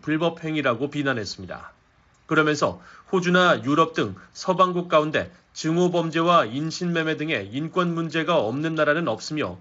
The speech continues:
일본은 과거 이십만 명의 여성을 성노예로 삼고도 반인도적 범죄에 대해 반성하거나 보상하지 않고 있다고 말했습니다.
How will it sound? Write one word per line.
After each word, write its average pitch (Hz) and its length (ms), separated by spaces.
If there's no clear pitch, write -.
일본은 151 500
과거 147 460
이십만 160 560
명의 151 360
여성을 135 460
성노예로 170 800
삼고도 143 560
반인도적 165 680
범죄에 156 420
대해 147 300
반성하거나 143 800
보상하지 156 540
않고 135 340
있다고 143 360
말했습니다. 104 680